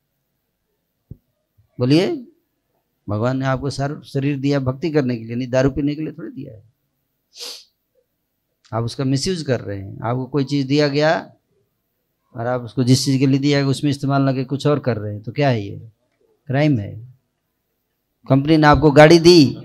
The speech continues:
कंपनी का काम करने के लिए और आप उसको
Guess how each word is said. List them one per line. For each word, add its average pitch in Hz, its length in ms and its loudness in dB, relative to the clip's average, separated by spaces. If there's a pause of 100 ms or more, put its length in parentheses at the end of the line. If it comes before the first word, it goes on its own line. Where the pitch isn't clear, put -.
(500)
कंपनी 151 300 4
का 160 100 6
काम 147 260 4
करने 123 260 0
के 113 100 -6
लिए 107 220 -8
और 117 140 -12
आप 135 180 4
उसको 143 460 -4